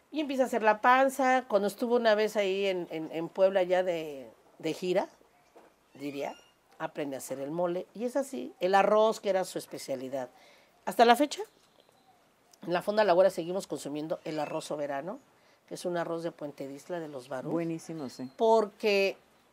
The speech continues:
Speaker 1: yo no co-, como, no, no vendemos otro arroz más que ese.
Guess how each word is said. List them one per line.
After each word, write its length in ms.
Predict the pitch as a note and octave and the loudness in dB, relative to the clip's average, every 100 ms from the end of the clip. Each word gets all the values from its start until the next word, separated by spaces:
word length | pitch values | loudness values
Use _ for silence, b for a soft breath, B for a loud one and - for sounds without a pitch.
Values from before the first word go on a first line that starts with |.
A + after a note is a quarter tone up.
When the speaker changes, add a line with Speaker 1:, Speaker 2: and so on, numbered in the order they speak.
| _ _ _ F#3+ | _ _ _ -14
Speaker 1:
yo 240 | F#3 A#3 | -4 -2
no 140 | A#3 | -2
co-, 160 | G#3+ F#3 | -4 -4
como, 340 | - F#3+ F#3+ F#3 | -4 -6 -6 -6
no, 260 | G#3 A3+ | -8 -8
no 680 | - G3+ A3+ A#3+ B3 B3+ B3+ G#3+ | -8 -2 0 2 2 0 -2 -2
vendemos 500 | G#3 G#3 G#3+ G3+ G3 | -4 -6 -6 -6 -10
otro 240 | F#3 F3+ | -10 -12
arroz 300 | E3+ F#3 F3 | -8 -8 -8
más 240 | E3 A#2+ | -14 -16
que 140 | - - | -18 -20
ese. 200 | - | -20